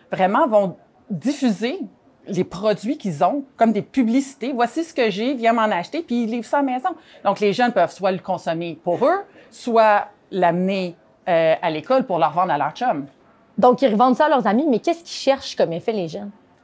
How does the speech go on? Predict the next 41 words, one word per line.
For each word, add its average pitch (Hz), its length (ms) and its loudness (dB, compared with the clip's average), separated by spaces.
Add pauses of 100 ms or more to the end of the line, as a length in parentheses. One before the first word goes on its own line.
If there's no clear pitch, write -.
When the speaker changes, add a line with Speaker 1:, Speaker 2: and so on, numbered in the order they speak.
(220)
Speaker 1:
Ben, 180 140 0
de 196 80 0
façon 208 320 0
générale, 202 720 -4 (120)
quand 175 120 0
on 156 40 0
le, 147 80 -6 (100)
on 165 100 -2
le 147 60 -4
voit 180 160 2
avec 160 180 -4
la 151 100 -4
boisson, 151 360 -4
on 180 60 -2
le 143 60 -6
voit 147 120 -8
avec 156 180 -10
le 151 80 -12
cannabis, 143 520 -6
on 170 80 -4
le 143 60 -8
voit 151 120 -6
avec 160 200 -6
le 151 80 -4
papa-, 170 380 -4
le 160 260 -4
vapotage 175 720 -2
de 160 80 -8
nicotine 156 580 -8
aussi, 220 280 -10 (580)
tous 277 160 -2
les 196 120 -4
intervenants 151 520 -4
en 160 60 0
prévention 143 420 -8
me 170 60 -8
disent, 165 300 -10
les 190 220 -4
jeunes, 170 440 -8 (300)
ils 165 140 -6
veulent 180 480 -2